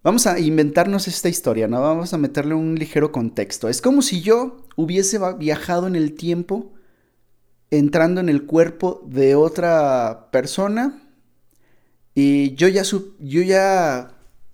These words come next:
sé todo lo que va a pasar porque, pues, yo soy del futuro, ¿no?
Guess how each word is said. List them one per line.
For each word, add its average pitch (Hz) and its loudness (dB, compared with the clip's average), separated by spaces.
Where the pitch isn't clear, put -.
sé 196 0
todo 180 0
lo 175 2
que 156 -4
va 147 2
a 147 -6
pasar 156 -6
porque, - -10
pues, 110 -10
yo 123 -4
soy 143 -2
del 131 -2
futuro, 139 -4
¿no? 123 -4